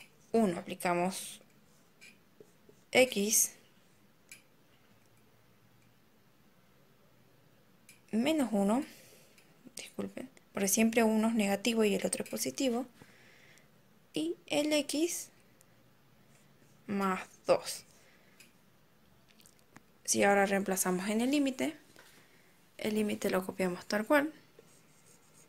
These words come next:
Límite cuando x tiende a menos dos. Quedaría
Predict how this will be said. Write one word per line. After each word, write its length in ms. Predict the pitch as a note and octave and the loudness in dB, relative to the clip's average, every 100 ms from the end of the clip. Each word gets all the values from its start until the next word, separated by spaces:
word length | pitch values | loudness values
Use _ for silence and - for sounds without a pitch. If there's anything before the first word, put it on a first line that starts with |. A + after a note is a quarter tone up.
| - - _ - - - - _ - _ | -20 -20 _ -20 -20 -20 -20 _ -20 _
Límite 360 | A3+ G#3+ G#3 G3+ | -4 -2 -2 -4
cuando 480 | - F#3+ F#3 F3+ - | -2 0 0 -2 -6
x 580 | - A3+ - G#3+ - - - - | -6 -6 -4 -4 -4 -4 -10 -8
tiende 460 | G#3 G3 F#3+ F#3 - | -6 -2 -2 -2 -6
a 140 | F3 | -8
menos 480 | F#3 A#3 C#4+ B3+ - | -4 -2 0 -2 -2
dos. 440 | F#3 G#3+ B3+ - - - - - - - - - - - - - - _ - - - - - - - - - - - - - - - - - - - - - - - - | -2 -2 -4 -12 -18 -20 -20 -20 -20 -20 -20 -20 -20 -20 -20 -20 -20 _ -20 -20 -20 -20 -20 -20 -20 -20 -20 -20 -20 -20 -20 -20 -20 -20 -20 -20 -20 -20 -20 -20 -20 -4
Quedaría 680 | C4 C#4 C#4+ C#4+ C4+ C4+ C#4+ | 2 4 4 2 2 2 -2